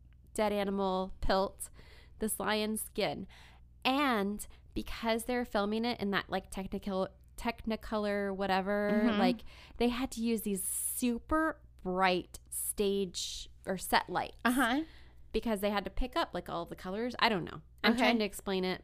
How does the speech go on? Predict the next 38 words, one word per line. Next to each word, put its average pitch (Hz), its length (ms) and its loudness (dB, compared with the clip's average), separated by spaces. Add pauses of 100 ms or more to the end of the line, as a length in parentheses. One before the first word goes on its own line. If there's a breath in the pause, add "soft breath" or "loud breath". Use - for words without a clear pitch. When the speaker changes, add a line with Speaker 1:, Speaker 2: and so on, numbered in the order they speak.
Speaker 1:
but, 170 220 -2
like, 180 220 -2 (260)
bottom 240 340 8
line 196 240 4
is 180 280 0
they 202 100 0
had 185 200 0
really 185 220 0
bright 165 320 0
lights 160 160 2
Speaker 2:
It 196 40 6
was 208 80 2
Speaker 1:
on - 180 6
'em 170 60 8
Speaker 2:
hot. 160 140 4 (360)
Speaker 1:
that - 180 4
were 185 160 0
super 214 460 -2
hot. 214 320 2
They 185 100 2
were, 180 120 0
like, 175 180 -4 (120)
over 185 520 0
a 180 60 -4
hundred 180 580 -4
degrees. - 720 -10 (500 soft breath)
Speaker 2:
And 208 140 0
he's 226 180 2
Speaker 1:
So 196 120 8
Speaker 2:
already 190 680 6
in, 175 540 -2
like, 180 140 2
a 175 40 0
fur 214 200 4
coat, 170 380 0 (260)
Speaker 1:
Yeah, 226 240 4
Speaker 2:
literally. 170 340 6
Speaker 1:
exactly. 175 500 2